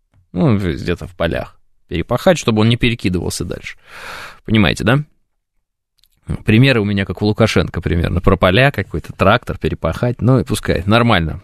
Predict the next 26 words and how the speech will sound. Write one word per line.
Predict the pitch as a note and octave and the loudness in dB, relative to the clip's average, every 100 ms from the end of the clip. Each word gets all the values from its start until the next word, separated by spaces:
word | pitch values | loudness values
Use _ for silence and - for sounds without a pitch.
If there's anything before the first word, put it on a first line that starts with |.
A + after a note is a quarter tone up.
| - | -12
Да? | - - G2 A2+ - - | -8 -6 -4 -4 -8 -4
Созвучны | - A#2+ B2 G#2+ - D#2+ | 0 2 4 2 0 -4
мы | F2+ F#2+ _ - - - - - - - | -6 -10 _ -20 -20 -14 -14 -12 -14 -10
с | - | -2
Александром | F2 F#2+ G2+ E2 F2+ | 0 2 2 2 2
Григорьевичем | F#2 F#2+ F2 - - E2 | 2 4 2 0 0 0
в | |
этом | E2+ F2 | 2 0
смысле. | - F2+ - - - - _ | 2 0 0 -6 -6 -12 _
Только | A#2 G#2+ | 0 2
в | G2+ | 0
этом. | D2+ - - - - - - | 0 -4 -14 -18 -16 -16 -16
А, | - - A2+ A2+ - _ _ _ _ _ _ _ _ _ _ _ _ _ | -8 2 4 4 2 _ _ _ _ _ _ _ _ _ _ _ _ _
также | F#3 G3 F#3+ | 0 4 4
и | |
здесь. | D#3 A#2 - - - - | 4 2 -2 -4 -14 -12
Б-, | B2 A2 | -6 -2
для | C3 E3+ | 2 4
этого | E3 F2 | 2 -2
закрывают | F2 F#2 F2 D#2 D#2 | -6 -4 -2 0 -2
город. | E2+ - - _ _ _ A#3 G3 F3+ - | -4 -8 -10 _ _ _ -20 -20 _ -20
Вот. | - - - - _ _ _ _ _ | -10 -6 -6 -8 _ _ _ _ _
Да | - | -20
что | - - | -18 -12
ж | |
такое? | - C3 - F2 | -8 -6 -6 -8